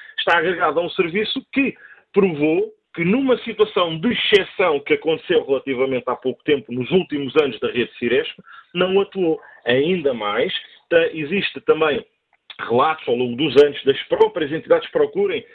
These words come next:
fazer um estudo junto dos bombeiros, junto da G N R, junto da P S P, junto do inem, de todas as entidades que utilizam a rede Ciresp,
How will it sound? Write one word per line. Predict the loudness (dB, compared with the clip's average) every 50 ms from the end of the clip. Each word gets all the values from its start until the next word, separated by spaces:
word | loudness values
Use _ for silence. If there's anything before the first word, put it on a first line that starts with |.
| -20 -8 -4
fazer | -2 0 0 0 0
um | -2 -2
estudo | -4 -4 -2 0 0 0 0 0 -2 -6 -8 -12 -18 -8
junto | -6 -4 -4 -4 -4
dos | -4 -4 -4
bombeiros, | -2 -2 2 4 4 4 4 2 0
junto | -4 -4 -2 -4
da | -4
G | -2 -2 0
N | 2 2
R, | 2 2 0
junto | -2 -6 -6 -6
da | -6
P | -4 -4 -4
S | -4 -4 -2
P, | -2 -2 -2
junto | 0 -2 -4 -6 -6 -6
do | -4
inem, | -2 0 0 0 0
de | -2 -2 2
todas | 2 2 2 0 -2 -6 -6
as | -4 -4
entidades | -4 -2 0 0 0 0 0 -4 -8 -4
que | -2 -2
utilizam | -2 0 0 0 0 0 0 0 0 0
a | 0
rede | 0 -2 -2 -2 -2
Ciresp, | -2 0 2 2 2 0 -2